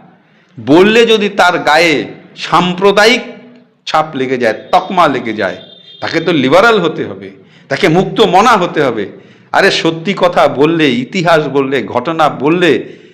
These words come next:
যদি কেউ সাম্প্রদায়িক তকমা দেয়, তা আপনি বলতে পারবেন না, "যেটা ঘটেছে সেটা আমি বলবো না"?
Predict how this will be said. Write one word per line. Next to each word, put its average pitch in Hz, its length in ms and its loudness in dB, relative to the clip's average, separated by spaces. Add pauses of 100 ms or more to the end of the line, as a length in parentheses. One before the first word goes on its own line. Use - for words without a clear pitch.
(240)
যদি 185 220 4
কেউ 208 200 4
সাম্প্রদায়িক 190 680 0
তকমা 170 360 0
দেয়, 160 480 2 (520)
তা 240 60 4
আপনি 247 160 0 (120)
বলতে 196 260 2
পারবেন 262 300 4
না, 262 120 4
"যেটা 202 240 2
ঘটেছে 185 500 0
সেটা 226 240 2
আমি 233 120 0
বলবো 220 340 2
না"? 165 400 -4